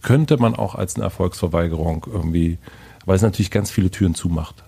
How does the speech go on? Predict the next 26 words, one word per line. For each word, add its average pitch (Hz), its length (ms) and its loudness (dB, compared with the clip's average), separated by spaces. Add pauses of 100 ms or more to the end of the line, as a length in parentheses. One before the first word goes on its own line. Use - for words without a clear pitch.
(100)
Also 92 180 2
diese 90 220 2
ganz 92 300 2
klassischen, 92 720 2 (500)
was - 160 -4
wir - 80 -2
erst - 220 -8
schon 82 180 0
hatten, 90 540 -2
ähm, 82 500 2 (600)
Playlist, 95 640 2
äh, - 40 -12 (520)
Musik, 95 840 2
äh, 87 460 2 (100)
total, 87 760 0
äh, 107 440 -6 (360)
alles, 92 340 0
äh, - 120 -10 (500)
im 95 120 2
gleichen 95 420 0
Schema 90 640 0
ist. - 320 -6 (600)
Ist - 180 0
dir 131 100 4
das 123 400 -2 (1500)
bewusst? 110 680 0